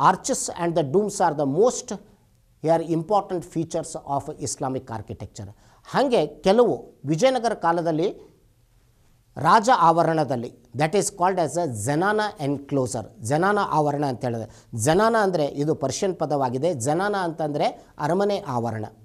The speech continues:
Zenana means the palatial area. ರಾಜರು ಇರುವಂಥ ರಾಜ ಆವರಣ ಅಂತ ಹೇಳ್ಬೋದು. ಅದರಲ್ಲಿ ಕೆಲವು ಕಟ್ಟಡಗಳೇನಿವೆ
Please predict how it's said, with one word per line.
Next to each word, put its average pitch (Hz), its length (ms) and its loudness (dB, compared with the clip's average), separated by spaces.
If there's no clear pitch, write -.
Zenana 185 400 2
means 175 200 0
the 160 60 2
palatial 196 460 -2
area. 120 200 -4
ರಾಜರು 185 400 4
ಇರುವಂಥ 165 340 0
ರಾಜ 160 180 4
ಆವರಣ 143 280 0
ಅಂತ 123 160 -10
ಹೇಳ್ಬೋದು. 123 360 -2
ಅದರಲ್ಲಿ 262 380 4
ಕೆಲವು 196 220 4
ಕಟ್ಟಡಗಳೇನಿವೆ 175 800 2